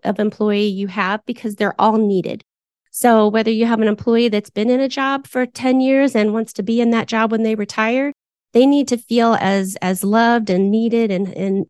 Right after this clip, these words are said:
lifted up as the person sitting next to them that's been in the job for a year and they're hoping to be at this other job over here within the, the next six months.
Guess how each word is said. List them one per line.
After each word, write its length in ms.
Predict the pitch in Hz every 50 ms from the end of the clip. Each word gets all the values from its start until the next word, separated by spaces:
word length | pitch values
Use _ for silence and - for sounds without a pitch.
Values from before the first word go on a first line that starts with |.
| _
lifted 460 | - 185 214 214 226 226 - 254 226 202
up 320 | 190 214 269 285 294 - _ _ _ _ _ _ _ -
as 380 | 208 214 208 208 202 196 196
the 80 | - 202
person 460 | - - 247 226 226 - - 226 220
sitting 280 | - - 240 226 214 226
next 240 | 226 240 240 -
to 120 | - 233 214
them 220 | 202 202 202 208
that's 180 | 202 196 - -
been 120 | - 214
in 160 | 220 214 220
the 80 | 214 196
job 360 | 190 - - 214 208 208 214
for 140 | - - 196
a 80 | 196 202
year 360 | 190 233 247 254 233 220 208
and 160 | 190 190 214
they're 100 | 202 196
hoping 340 | 214 220 202 208 208 214 208
to 60 | 185
be 300 | 196 180 208 202 208 208 202 _ _ _ _ _ -
at 100 | 196 -
this 200 | 208 202 - - -
other 180 | 214 226 220 202
job 300 | 196 - 208 202 190 190
over 160 | 185 185 190
here 460 | 190 - 247 240 220 208 190 190 180
within 280 | - 202 208 - 190 190
the, 160 | 190 185 185 _
the 140 | - - 190
next 220 | 196 185 180 - -
six 260 | - 175 - - -
months. 360 | 190 147 - - - -